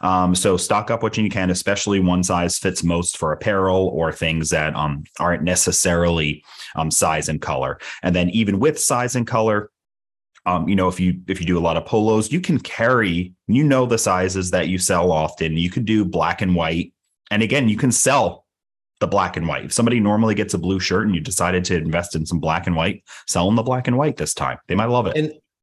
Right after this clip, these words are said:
Speaker 2: I, and I think that that also goes to what your next point is with, which is to have a backup plan. I mean, if
Speaker 1: Mm-hmm.
Speaker 2: you've got a regular set of, you know, you,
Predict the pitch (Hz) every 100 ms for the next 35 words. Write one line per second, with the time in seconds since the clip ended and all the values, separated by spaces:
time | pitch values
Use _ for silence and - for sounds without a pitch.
0 | _ 147 156 175 151 147 196 214 190 185
1 | - 147 143 175 180 143 127 127 127 117
2 | 127 120 120 117 139 - 131 117 113 113
3 | 110 - 113 110 - - - 120 113 110
4 | 123 110 107 _ 120 98 131 101 110 113
5 | 113 123 165 156 160 170 165 _ _ -
6 | 101 101 143 123 196 196 170 160 - 117
7 | 120 127 135 123 - 135 127 127 117 113
8 | 113 123 107 107 110 107